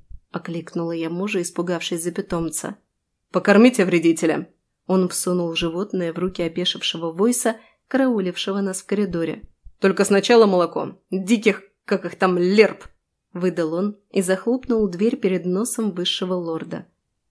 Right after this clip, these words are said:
«Сколько у нас времени?» — уточнила я, вскакивая с кровати.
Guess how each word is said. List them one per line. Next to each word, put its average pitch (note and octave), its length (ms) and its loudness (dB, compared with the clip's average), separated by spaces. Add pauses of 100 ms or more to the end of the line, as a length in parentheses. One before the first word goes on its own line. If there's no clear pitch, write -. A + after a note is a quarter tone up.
(100)
«Сколько A3+ 400 -4
у A3+ 60 2
нас A#3 260 -2
времени?» — E3 480 -8 (240)
уточнила F3 560 -2
я, E3 220 -4
вскакивая F3 560 -8
с - 60 -8
кровати. E3 640 -8